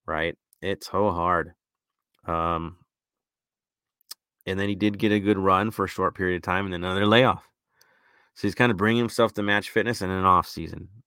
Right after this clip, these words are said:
Match fit-, so this is, the inconsistencies take a toll. That's for sure. <sighs> Uh, oof. Marvin says, "Vela is money over team."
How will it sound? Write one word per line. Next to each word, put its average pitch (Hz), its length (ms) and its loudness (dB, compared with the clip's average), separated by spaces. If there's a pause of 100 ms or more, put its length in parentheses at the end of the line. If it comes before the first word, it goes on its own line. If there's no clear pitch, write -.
(160)
Match 101 240 -6
fit-, - 160 -6 (360)
so - 160 -2
this 92 280 -8
is, - 160 -16 (260)
the 104 120 -6
inconsistencies 95 760 -8
take 92 220 -6
a 98 60 -6
toll. 87 360 -4 (400)
That's - 160 -14
for 101 140 -8
sure. 82 400 -8 (2250)
<sighs> - 40 -20 (1040)
Uh, 120 640 0
oof. 117 560 -6
Marvin 98 340 2
says, 92 280 -2
"Vela 101 320 2
is 92 220 -2
money 95 340 -6
over 90 380 -6
team." 82 540 -8